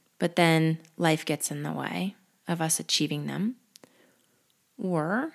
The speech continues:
some of us have simply not set any new goals. And rarely do we push ourselves intentionally in significant ways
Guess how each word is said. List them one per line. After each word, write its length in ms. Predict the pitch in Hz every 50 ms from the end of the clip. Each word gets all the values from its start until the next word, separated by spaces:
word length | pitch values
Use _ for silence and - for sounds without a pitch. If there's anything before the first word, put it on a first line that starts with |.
| _ _ _ _ _ _ _ _ _ _ _ _ -
some 280 | - - - 196 190
of 160 | 185 185 175 180
us 220 | 170 175 170 -
have 100 | 175 165
simply 680 | - - 170 165 165 - 165 160 160 160 156 156 - _ _ _ -
not 420 | 165 165 160 185 226 - - -
set 320 | - - 160 - - - -
any 220 | - 170 160 156
new 180 | 156 156 151 -
goals. 640 | - - - - - - - 190 - - - - _ _ _ _ _ _ _ _ _ _ _ _ _ _ _ _ _ _ _ _ -
And 160 | 185 185 185
rarely 340 | 185 180 185 202 220 240 247
do 120 | 226 220 208
we 100 | 214 202
push 300 | 208 - 196 - - -
ourselves 480 | 233 - - - 180 165 160 156 160
intentionally 720 | 165 160 160 - 165 156 160 - - - 220 214 185 165 160
in 140 | 151 156
significant 680 | - - - 165 156 151 - - 160 - - - - -
ways 500 | - - - - - - 190 - -